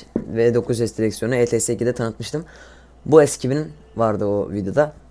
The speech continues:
Aynısını aldım. Tabi biraz nerflenmiş. Ee, çünkü bir otuz sekize uyarlandığı için bir tık güçsüzleştirilmiş gibi araba. Ama olsun. Bununla da yanlamayı ve makas atmayı deneyeceğiz.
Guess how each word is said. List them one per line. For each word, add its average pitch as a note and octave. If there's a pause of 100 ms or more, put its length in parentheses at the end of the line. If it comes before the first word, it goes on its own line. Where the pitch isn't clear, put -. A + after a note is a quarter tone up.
(120)
Aynısını C#3+
aldım. C3+
Tabi B2+
biraz B2+
nerflenmiş. B2+
Ee, G#2
çünkü -
bir A2
otuz A2
sekize A2
uyarlandığı A2+
için B2 (400)
bir C3
tık -
güçsüzleştirilmiş A#2+
gibi G#2
araba. G#2 (380)
Ama B2+
olsun. B2+ (320)
Bununla A#2+
da A#2+
yanlamayı A#2
ve B2
makas A2+
atmayı A2+
deneyeceğiz. A2+